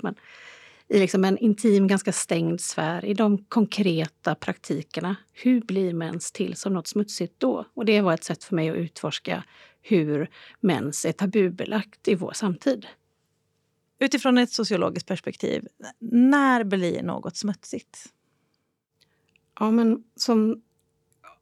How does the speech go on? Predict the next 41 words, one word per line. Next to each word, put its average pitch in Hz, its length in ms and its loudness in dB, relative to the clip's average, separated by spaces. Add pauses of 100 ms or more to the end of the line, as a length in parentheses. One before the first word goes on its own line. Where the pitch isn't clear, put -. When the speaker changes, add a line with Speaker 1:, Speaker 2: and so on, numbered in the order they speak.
(180)
Speaker 1:
som 254 360 4
sociolog 240 640 2
så 208 100 -2
kan 208 160 0
man 190 160 2
tänka, 185 360 0
eller 175 120 -4
som 180 140 -4
smutssociolog 208 1400 0
så - 100 -8
kan 190 140 -4
man 175 100 -2
tänka 170 300 -4
med 185 120 -4
hjälp 190 200 -6
av 190 120 -4
en 196 100 -6
som - 160 -8
heter 196 160 -6
Mary 190 260 -2
Douglas, 220 420 2
som 285 120 2
faktiskt 226 320 2
var 233 80 2
en 226 100 2
antropolog. 277 600 2 (500)
Och 220 140 2
hon, 247 400 8 (380)
hon, 254 440 6 (180)
vi, 262 280 4 (100)
hon, 262 260 4
hon 233 200 4
understryker 214 840 4
att - 180 -12
smuts 202 340 -2
är - 60 -2
någonting 196 360 0
relativt 196 720 2
och 214 160 0
att - 160 -6
det 220 120 0